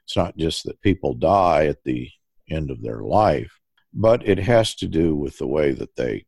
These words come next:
live their life. The, as Fraser will call it, death denial. I'm always hesitant. I'm always thinking that is probably an inadequate way to put it,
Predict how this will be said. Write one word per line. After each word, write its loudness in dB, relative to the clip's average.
live 4
their -2
life. -10
The, -12
as -4
Fraser 2
will -4
call 0
it, -6
death 0
denial. 0
I'm -8
always 0
hesitant. -2
I'm -4
always -6
thinking -8
that -4
is -10
probably 0
an -6
inadequate -6
way -2
to -8
put 4
it, 2